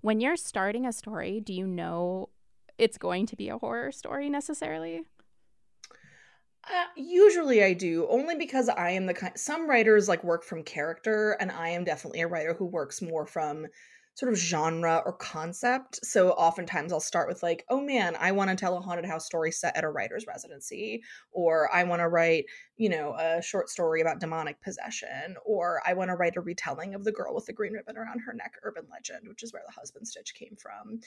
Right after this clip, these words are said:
Speaker 2: And so usually, like, f-, from the beginning, I have a fairly good sense of, like, the tone and the atmosphere of the story, and less so the plot and the character. And the plot and the character is the thing I'm actually trying to figure out.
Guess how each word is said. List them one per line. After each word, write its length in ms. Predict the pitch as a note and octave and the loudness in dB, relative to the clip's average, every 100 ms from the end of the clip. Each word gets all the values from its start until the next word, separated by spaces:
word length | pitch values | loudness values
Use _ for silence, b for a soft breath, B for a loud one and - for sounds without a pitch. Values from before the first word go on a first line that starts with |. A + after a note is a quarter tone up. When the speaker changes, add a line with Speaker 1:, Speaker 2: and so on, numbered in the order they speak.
| B B B | B B B
Speaker 2:
And 100 | A3+ | 2
so 60 | B3 | 4
usually, 540 | B3 E4+ D4+ D4+ C4 | 4 4 4 4 6
like, 260 | - G#3 - - - | 6 6 2 -6 -8
f-, 100 | G#3 | -6
from 220 | - F#3+ | 2 4
the 80 | F3+ | 4
beginning, 400 | F3 D#3+ D#3+ D#3 | 2 2 2 2
I 60 | E3 | -2
have 180 | E3 | -2
a 60 | E3 | -6
fairly 380 | - D#4 D4 A#3+ | -4 2 6 6
good 200 | F#3+ - | 6 2
sense 240 | E3 D#3+ | 0 -2
of, 100 | E3 | -2
like, 140 | E3 D#3 | -2 -2
the 80 | |
tone 600 | E3 - - D#3 D#3 D#3 | -10 -14 -4 -2 -2 -4
and 120 | C#3+ D#3+ | -6 -8
the 100 | - | -6
atmosphere 560 | C3 C3+ D#3 - - A1+ | -6 -6 -6 -8 -8 -6
of 140 | - | -6
the 60 | B3 | -6
story, 600 | - - F#2+ - F#3 B3 B B B _ _ | -8 -8 -6 -6 -6 -8 B B B _ _
and 240 | E3 G#3 G3 | 4 6 8
less 240 | F#3 F3 | 6 6
so 140 | - D#3+ | 6 4
the 80 | |
plot 300 | D#3 - C#3 - | 4 -2 -2 -2
and 100 | E3+ | -6
the 40 | |
character. 500 | - - F3 - F2+ | -4 -4 -4 -4 -4
And 100 | F#3 | -4
the 60 | F#3+ | -6
plot 280 | - D3+ | -6 -6
and 100 | E3+ | -6
the 40 | D#3 | -8
character 400 | - - - - | -4 -4 -4 -6
is 80 | G#3+ | -6
the 40 | |
thing 160 | A3+ A3+ | -6 -8
I'm 80 | A3 | -10
actually 220 | - - | -10 -12
trying 300 | - - A3+ | -10 -10 -10
to 80 | - | -12
figure 320 | - - - | -14 -14 -8
out. 320 | G1+ G1+ - | -6 -6 -8